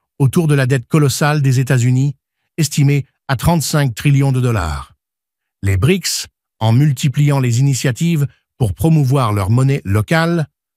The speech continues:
envoient un message fort. Ils ne souhaitent plus être tributaires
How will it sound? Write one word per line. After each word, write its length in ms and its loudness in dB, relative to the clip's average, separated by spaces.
envoient 440 0
un 100 2
message 540 0
fort. 520 -4
Ils 140 4
ne 80 2
souhaitent 460 -2
plus 260 2
être 220 -2
tributaires 760 0